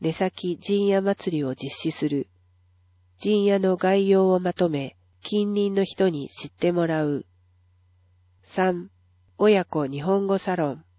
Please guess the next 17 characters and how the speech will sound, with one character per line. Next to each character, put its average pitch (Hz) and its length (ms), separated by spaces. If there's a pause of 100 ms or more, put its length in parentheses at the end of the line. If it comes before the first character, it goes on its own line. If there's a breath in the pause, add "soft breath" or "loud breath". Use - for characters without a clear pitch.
(520)
行 202 220
政 190 360
提 185 220
示 175 140
型。 165 420 (680)
親 196 260
子 135 300 (160)
で 165 240 (240)
防 180 240
災。 156 460 (760)
多 220 200
く - 140
の 160 120
外 185 240
国 196 260
人 165 220
が 139 260